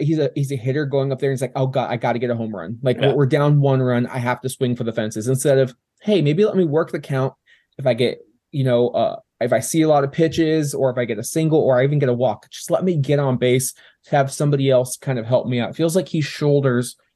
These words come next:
Speaker 1: so much of the weight o-, of this franchise that he just, I, I think he really needs to step back and say, "I've got other players around me that, that can work. Let's show the defense something different."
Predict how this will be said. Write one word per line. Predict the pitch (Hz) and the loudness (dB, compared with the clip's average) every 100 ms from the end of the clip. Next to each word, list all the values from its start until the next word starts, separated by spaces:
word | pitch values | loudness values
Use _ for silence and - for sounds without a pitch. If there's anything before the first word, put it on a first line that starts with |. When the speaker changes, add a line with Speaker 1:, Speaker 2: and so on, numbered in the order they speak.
| _ _ _ | _ _ _
Speaker 1:
so | - 220 | -4 2
much | 240 220 | 2 2
of | 202 | 2
the | 151 | 2
weight | 131 135 131 - _ _ | 2 2 2 -2 _ _
o-, | 131 | 0
of | 131 135 | 2 0
this | 131 131 | 0 -2
franchise | - 131 135 127 120 | -2 -2 0 0 0
that | 123 - | -2 -6
he | - 147 | -6 -4
just, | 139 135 - | -2 -2 -2
I, | 120 | -2
I | - 123 | 0 -2
think | - 170 160 | -2 -4 -2
he | 165 | -4
really | 135 127 147 143 135 | -2 0 0 0 0
needs | 127 123 127 113 107 - - _ _ _ _ _ - | 0 2 2 0 -2 -8 -10 _ _ _ _ _ -6
to | 147 | -4
step | - - 151 135 | -2 0 0 2
back | 135 131 | 0 0
and | 139 | -2
say, | 135 | -2
"I've | - 151 | -2 0
got | 240 - | 0 0
other | 160 165 139 139 _ | 0 2 0 -2 _
players | - 151 139 | -2 0 0
around | 127 117 120 | 0 0 0
me | 120 110 120 | -2 -4 -2
that, | 127 - 139 | -2 -2 -2
that | 127 | -2
can | - 127 117 | 0 -2 0
work. | 131 117 - | 0 0 -2
Let's | 151 | -4
show | 151 170 170 | 0 0 2
the | 151 | 2
defense | 143 139 139 123 - | 2 2 0 -2 -2
something | 143 135 131 120 | -2 -2 -2 0
different." | 127 123 117 110 127 | 0 0 0 0 -2